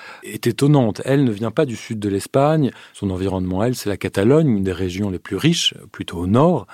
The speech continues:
de la péninsule ibérique. Elle est d'un milieu plutôt favorisé, hein. On a dit que ses, ses parents étaient entrepreneurs, en tout cas sa mère. Et elle a peu, d'un, d'un point de vue presque sanguin, elle a, elle a peu d'attache avec ce sud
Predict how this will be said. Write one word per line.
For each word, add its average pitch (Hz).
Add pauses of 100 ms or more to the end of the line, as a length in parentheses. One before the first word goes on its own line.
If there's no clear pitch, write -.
(260)
de 95
la 92
péninsule 95
ibérique. 101 (420)
Elle 117
est 120
d'un 104
milieu 107
plutôt -
favorisé, 117
hein. 131
On 120
a 90
dit 98
que -
ses, 98 (300)
ses -
parents 95
étaient 92
entrepreneurs, 101
en 123
tout -
cas 87
sa -
mère. 120 (340)
Et 113
elle 110
a 110
peu, 151 (360)
d'un, 104
d'un 101
point 101
de 95
vue 107
presque -
sanguin, 131
elle 98
a, -
elle -
a -
peu -
d'attache 110
avec 98
ce 101
sud 104